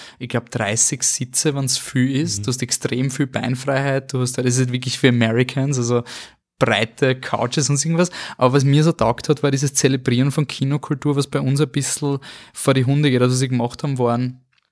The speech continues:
Speaker 1: sie haben zum Beispiel eben Paul Thomas Anderson, Phantom Thread, haben sie einfach so einen Clip, der wahrscheinlich auf Birth Movies Death auch rennt, so The Things We Love About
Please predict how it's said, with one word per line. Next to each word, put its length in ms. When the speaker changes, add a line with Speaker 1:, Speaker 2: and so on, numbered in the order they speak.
Speaker 1:
sie 140
haben 100
zum 120
Beispiel 380
eben 200
Paul 160
Thomas 280
Anderson, 480
Phantom 340
Thread, 300
haben 220
sie 100
einfach 320
so 140
einen 240
Clip, 300
der 140
wahrscheinlich 440
auf 120
Birth 280
Movies 260
Death 320
auch 220
rennt, 180
so 100
The 100
Things 420
We 80
Love 400
About 280